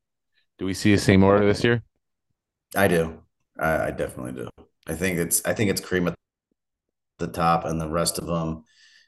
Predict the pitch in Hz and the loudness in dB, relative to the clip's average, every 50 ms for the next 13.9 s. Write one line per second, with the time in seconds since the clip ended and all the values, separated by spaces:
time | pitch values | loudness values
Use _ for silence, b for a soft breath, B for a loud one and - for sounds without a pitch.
0 | b b - 98 92 92 - 101 92 82 - - 90 87 85 - - - - - | b b -6 -6 -6 -4 -2 -2 -2 0 0 0 0 0 -2 -2 -4 -4 -4 -2
1 | 80 80 78 80 80 - 78 73 82 82 80 80 82 82 82 82 78 76 - - | 0 0 0 -2 -2 -4 -4 -4 -4 -2 -2 -2 -2 -2 -2 -4 -4 -4 -6 -6
2 | - _ _ _ _ _ _ _ _ 92 98 110 123 117 101 98 87 82 78 78 | -8 _ _ _ _ _ _ _ _ -2 2 2 4 4 4 4 2 2 0 -2
3 | 78 - - - _ _ - 107 95 - 113 107 101 104 101 - 95 80 82 90 | -4 -8 -10 -16 _ _ -4 -2 0 2 4 4 4 4 2 0 -2 -2 0 0
4 | 87 87 90 101 104 107 107 208 - - - _ _ _ _ _ _ _ _ 101 | 0 2 2 2 2 2 0 -2 -4 -10 -16 _ _ _ _ _ _ _ _ 0
5 | 95 98 - 190 107 101 85 92 69 71 90 92 90 87 90 87 87 - 69 78 | 0 2 0 0 -2 -4 -4 -6 -6 -6 -6 -6 -4 -2 0 0 0 0 0 -2
6 | 82 80 76 - - - _ _ _ _ _ _ - - 85 92 90 87 85 - | -2 -2 -4 -6 -12 -20 _ _ _ _ _ _ -6 -2 0 0 0 0 0 -2
7 | 92 85 78 82 82 80 78 78 67 78 78 78 82 85 82 90 85 82 87 87 | -2 -2 -2 -2 -4 -4 -6 -6 -4 -4 -2 -2 0 0 0 0 0 0 0 0
8 | 87 82 82 - 92 90 87 87 90 90 95 95 - - - - - 80 80 85 | 0 -2 -2 -2 0 0 2 2 0 0 -2 -4 -6 -8 -10 -12 -14 -10 -8 -6
9 | 85 80 78 - 87 82 82 80 80 78 78 78 b b b b b b _ - | -6 -6 -4 -2 -2 0 0 0 0 -2 -6 -8 b b b b b b _ 0
10 | 98 98 95 95 90 90 87 87 87 - - - - - 90 90 90 90 90 87 | 0 2 2 2 2 4 4 4 2 -2 -6 -8 -6 -4 0 2 2 4 4 2
11 | 85 85 - - - - - - - 82 82 85 82 92 90 85 - - - - | 0 -2 -8 -8 -6 -6 -6 -6 -4 -2 -2 0 0 0 -2 -2 -2 -4 -6 -6
12 | - 76 80 78 76 78 - - 90 85 - 98 87 80 - - 80 78 76 80 | -8 -6 -4 -4 -4 -4 -6 -6 -8 -6 -4 -4 -4 -4 -4 -6 -6 -4 -4 -4
13 | 80 78 - - - - - _ _ - - 78 80 82 - - - - | -6 -8 -8 -10 -12 -16 -20 _ _ -16 -14 -12 -10 -10 -10 -10 -10 -12